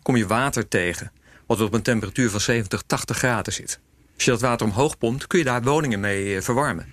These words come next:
De bestaande bouw, de bestaande gebouwen en, en woningen, eh, eh, kantoorgebouwen, die worden nu verwarmd met een C V-ketel op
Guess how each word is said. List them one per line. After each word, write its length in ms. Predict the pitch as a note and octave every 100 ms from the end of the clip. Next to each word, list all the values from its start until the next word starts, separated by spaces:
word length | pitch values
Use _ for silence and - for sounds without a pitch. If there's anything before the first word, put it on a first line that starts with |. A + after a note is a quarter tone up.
| - -
De 80 |
bestaande 520 | A#2 - D#3+ F3 E3+ A2
bouw, 300 | G2+ G#2 C#3
de 80 |
bestaande 420 | A2+ - C#3+ C#3+ A#2+
gebouwen 560 | A2 G#2 G2 G2+ C#3+
en, 180 | B2+ F#2+
en 140 | F2+
woningen, 540 | F#2 G#2 A2 A2+ A2+ B2+
eh, 340 | - G#2+ G2 G2
eh, 400 | - G2 - - - - G#2+
kantoorgebouwen, 840 | G2+ B2 A#2+ A2+ G#2+ G#2 G#2+ B2+ - - -
die 100 | B2+
worden 220 | B2 A#2
nu 120 | C#3+
verwarmd 520 | D3 C3 A2+ G#2+ G#2 -
met 100 | G2
een 200 | - G#2+
C 20 |
V-ketel 540 | C#3 C#3+ G#2+ F#2 A2+ -
op 200 | B2